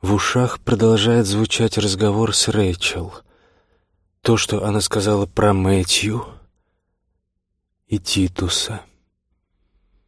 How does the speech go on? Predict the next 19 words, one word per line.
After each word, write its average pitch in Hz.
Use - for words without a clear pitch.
Будущее, 95
казавшееся 92
таким 92
ярким 92
и 107
безмятежным, 92
вдруг -
становится 101
неспокойным 104
и 113
неопределенным, 95
как -
будто 98
когда-то 98
твердая 98
почва 104
рушится 98
под 95
ногами. 90